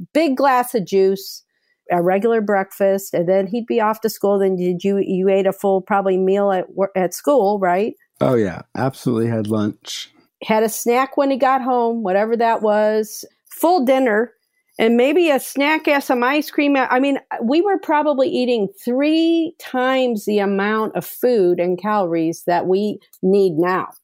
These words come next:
Speaker 1: Like, it was crazy.
Speaker 2: I always tell my, 'cause I have, like, quite a few friends now that have done, that have gotten on intermittent fasting because of stories that, that they've just seen my body change, you know?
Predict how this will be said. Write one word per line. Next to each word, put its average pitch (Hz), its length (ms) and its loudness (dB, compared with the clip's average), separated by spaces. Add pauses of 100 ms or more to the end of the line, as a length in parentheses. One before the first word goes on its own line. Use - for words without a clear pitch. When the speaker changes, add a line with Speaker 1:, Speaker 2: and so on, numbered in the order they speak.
(140)
Speaker 1:
Like, 180 260 0
it 226 140 2
was 220 160 0
crazy. 208 560 -2 (240)
Speaker 2:
I 107 160 0
always 127 400 2
tell 113 520 0 (400)
my, 113 280 0
'cause 123 200 -2
I 143 120 0
have, 151 280 0
like, 117 140 0
quite 113 260 0
a 113 40 -4
few 117 200 -2
friends 120 360 -2
now 101 220 -2
that 98 180 -6
have 104 340 -6
done, 98 520 -4
that 107 180 -2
have 110 140 -4
gotten 101 260 -2
on 98 120 -6
intermittent 101 460 -4
fasting 98 560 -4 (320)
because 104 400 0
of 98 200 -2
stories 98 420 -2
that, 98 160 -4
that 98 340 -4
they've 101 220 -2
just 104 260 -4
seen 104 400 0
my 139 240 -2
body 90 380 -6
change, 92 420 -6
you 101 100 -2
know? 101 220 -6